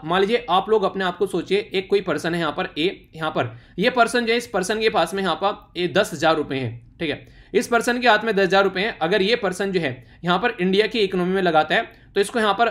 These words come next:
दो प्रतिशत का रिटर्न मिलता है, ठीक है, पर लेकिन अगर यूएसए की इकोनॉमी में लगाता है तो इसको तीन प्रतिशत का रिटर्न मिलता है। अभी मैंने दस हज़ार लगाए यहाँ पर,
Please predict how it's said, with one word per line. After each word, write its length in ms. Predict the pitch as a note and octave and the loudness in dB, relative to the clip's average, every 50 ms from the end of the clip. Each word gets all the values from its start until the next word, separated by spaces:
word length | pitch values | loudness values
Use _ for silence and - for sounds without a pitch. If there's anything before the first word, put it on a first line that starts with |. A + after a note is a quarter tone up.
| - D3 | -2 -2
दो 180 | C3+ D#3 F#3 G3+ | 0 2 2 2
प्रतिशत 400 | - F#3+ F3 G3 F3+ G3 F#3+ - | 2 0 -4 -4 -6 -6 -4 0
का 80 | G#3 | 0
रिटर्न 220 | F#3+ F3 F#3 F3+ F3+ | 2 2 2 0 0
मिलता 260 | F3 D#3+ - - D#3+ | 0 -2 -2 -2 -2
है, 260 | F3+ F3+ - - _ - | -4 -4 -8 -14 _ -4
ठीक 100 | A3 G#3 | -2 0
है, 80 | D#3+ C3 - - - - - | -2 -2 -4 -10 -20 -8 -2
पर 60 | - G3 | 2 4
लेकिन 200 | G#3 A3 B3 A#3+ | 4 4 4 4
अगर 200 | A#3+ B3 B3+ A3 | 4 4 2 2
यूएसए 360 | F#3+ G3+ A3 G#3+ - A#3+ A#3+ | 2 2 2 2 0 0 -2
की 120 | A#3 B3+ | 0 -2
इकोनॉमी 220 | A#3 G3 G#3 G#3 A3 | 0 0 0 0 0
में 80 | A3 | 2
लगाता 300 | G#3 G3+ F#3+ F#3 F#3 G#3 | 4 4 4 4 4 2
है 60 | G#3+ | 0
तो 80 | G#3+ A#3 | 0 0
इसको 200 | A3 G#3+ - B3 - | -2 -2 -2 -4 -4
तीन 220 | - G#3 G3+ G#3+ G3 | -2 -2 -2 0 0
प्रतिशत 380 | G3+ F#3 F#3+ F#3 G3 G3+ G3 | -2 -2 -2 -2 -4 -4 -2
का 100 | - G#3 | 0 0
रिटर्न 220 | F3 D3+ E3+ D#3 D#3 | 0 0 0 -2 0
मिलता 280 | C#3+ C3+ C3 C3 C#3 | -2 -2 -2 -2 -2
है। 220 | B2 A#2 A#2 A#2+ - | -4 -4 -4 -6 -4
अभी 140 | D3+ D#3 G3+ | -2 -2 0
मैंने 200 | A3+ A3 A3 A#3 | 0 0 0 0
दस 140 | F#3+ G#3+ G3 | 0 -2 -2
हज़ार 240 | F3+ F#3+ G3 G3+ G3+ | 2 2 2 4 4
लगाए 220 | F#3+ E3+ F3 F#3+ | 2 0 0 -2
यहाँ 140 | F3+ E3 D3+ | -2 -4 -4
पर, 260 | - G#3 A#3 - - | -4 -4 -4 -6 -8